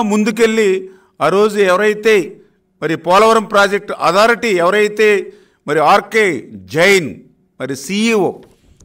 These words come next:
ఆయన అయితే రిక్వెస్ట్ కూడా చేశాడు, హంబుల్ రిక్వెస్ట్ కూడా అని చెప్పి జగన్మోహన్ రెడ్డికి, "దయ ఉంచి మీరు అట్లా చేంజ్ చేయకండి, ఉన్న ఏజెన్సీల్ని మార్చకండి, దీనివల్ల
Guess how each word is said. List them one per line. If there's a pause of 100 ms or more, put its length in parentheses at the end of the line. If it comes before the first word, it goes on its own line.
(140)
ఆయన
అయితే (120)
రిక్వెస్ట్
కూడా
చేశాడు,
హంబుల్ (120)
రిక్వెస్ట్
కూడా (420)
అని
చెప్పి
జగన్మోహన్
రెడ్డికి, (540)
"దయ
ఉంచి (500)
మీరు
అట్లా (180)
చేంజ్
చేయకండి, (580)
ఉన్న (160)
ఏజెన్సీల్ని (120)
మార్చకండి, (720)
దీనివల్ల